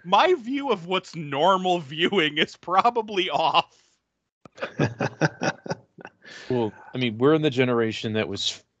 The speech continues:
Speaker 3: parented by video stores, watch Raised by Rentals,
Speaker 2: Mm-hmm.
Speaker 3: um,
Speaker 1: Exactly. <laughs>
Speaker 3: where we were taught that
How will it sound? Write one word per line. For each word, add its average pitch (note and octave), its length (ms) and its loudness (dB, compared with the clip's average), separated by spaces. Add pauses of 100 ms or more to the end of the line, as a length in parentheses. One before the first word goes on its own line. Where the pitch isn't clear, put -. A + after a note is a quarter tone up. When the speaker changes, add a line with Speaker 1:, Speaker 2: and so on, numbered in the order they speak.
Speaker 3:
parented C3 560 2
by G#2 580 4 (640)
video A2 260 0
stores, G2 460 -2
watch F2+ 220 -2
Raised F#2+ 180 -2
by G2+ 100 6
Rentals, G2 500 0 (500)
Speaker 2:
Mm-hmm. A2+ 260 4
Speaker 3:
um, G2+ 400 8
Speaker 1:
Exactly. A3+ 880 -4 (340)
<laughs> - 420 -20
Speaker 3:
where B2+ 120 6
we C3 140 8
were B2 140 4
taught A2 360 6 (100)
that G2 480 0